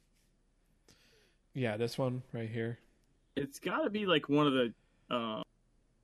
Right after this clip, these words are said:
Speaker 2: like a, like, one of the Tokyo Thin Spirit.
Speaker 1: Mm, probably.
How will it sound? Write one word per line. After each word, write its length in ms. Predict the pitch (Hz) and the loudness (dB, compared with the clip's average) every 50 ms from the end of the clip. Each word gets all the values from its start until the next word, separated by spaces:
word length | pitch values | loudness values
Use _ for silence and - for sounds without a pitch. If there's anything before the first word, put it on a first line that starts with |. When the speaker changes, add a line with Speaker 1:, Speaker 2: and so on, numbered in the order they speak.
| _ _ _ _ _ _ _ _ _ _ _ _ _ | _ _ _ _ _ _ _ _ _ _ _ _ _
Speaker 2:
like 180 | 139 139 131 | -2 -2 0
a, 120 | - 120 113 - - 123 | 0 -4 -4 -6 -4 -2
like, 180 | 127 123 117 _ _ _ | -2 -2 -2 _ _ _
one 160 | 131 143 147 | -2 0 0
of 60 | 143 | 2
the 120 | 131 165 | 0 0
Tokyo 880 | - - - - 143 143 143 - 160 156 151 147 147 151 151 143 135 - - _ _ _ _ _ _ _ _ _ _ _ _ _ _ _ _ | -2 -4 -4 0 0 0 0 2 4 4 6 6 6 6 4 2 0 -2 -10 _ _ _ _ _ _ _ _ _ _ _ _ _ _ _ _
Thin 400 | - 139 143 143 139 135 131 127 | 0 2 2 2 2 2 0 -2
Spirit. 500 | 123 - - _ 131 123 127 139 151 151 - _ _ _ _ _ _ _ _ _ _ _ _ _ _ _ _ _ _ _ _ _ _ _ _ _ _ _ _ _ _ _ _ - _ _ _ _ _ - | -2 -6 -6 _ -2 0 0 0 -2 -2 -4 _ _ _ _ _ _ _ _ _ _ _ _ _ _ _ _ _ _ _ _ _ _ _ _ _ _ _ _ _ _ _ _ -20 _ _ _ _ _ -8
Speaker 1:
Mm, 220 | 196 196 196 180 151 - | -8 -6 -6 -8 -8 -10
probably. 800 | - - 165 190 170 131 117 107 107 120 123 120 110 107 104 | -8 -4 -2 -2 -2 -2 -4 -4 -4 -2 -2 -2 -4 -6 -8